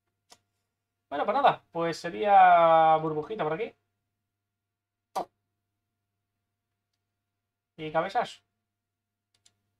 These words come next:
Me quedo con más de setenta. Pero rayo.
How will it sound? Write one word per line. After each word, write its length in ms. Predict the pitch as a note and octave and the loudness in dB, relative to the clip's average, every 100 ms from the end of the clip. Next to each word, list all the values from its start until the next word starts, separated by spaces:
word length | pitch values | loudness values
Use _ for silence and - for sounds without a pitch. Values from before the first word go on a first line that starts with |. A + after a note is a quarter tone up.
| _ _ _ _ _ _ _ _ _ _ _ _ _ _ | _ _ _ _ _ _ _ _ _ _ _ _ _ _
Me 160 | D#3+ D#3 | -12 -8
quedo 220 | G3 G3+ | -6 -4
con 120 | E3+ | -2
más 160 | E3+ F3+ | -2 -2
de 100 | F#3 | -8
setenta. 580 | F#3+ A#3 A#3+ A3+ B3 _ _ _ _ _ _ _ _ _ _ _ _ _ _ - | -6 -6 -4 -4 -4 _ _ _ _ _ _ _ _ _ _ _ _ _ _ -12
Pero 280 | F#3 G3 | -8 -8
rayo. 280 | D#3+ F3+ F3+ | -6 -6 -8